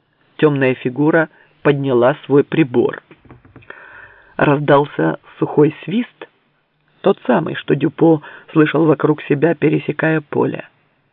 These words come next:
Птица в воздухе сложила крылья и камнем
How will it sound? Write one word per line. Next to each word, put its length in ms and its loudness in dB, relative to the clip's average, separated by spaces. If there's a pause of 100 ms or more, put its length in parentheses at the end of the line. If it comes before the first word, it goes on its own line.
(800)
Птица 480 -2
в 100 -8 (140)
воздухе 600 0 (120)
сложила 420 0
крылья 580 -4 (540)
и 80 0 (240)
камнем 600 0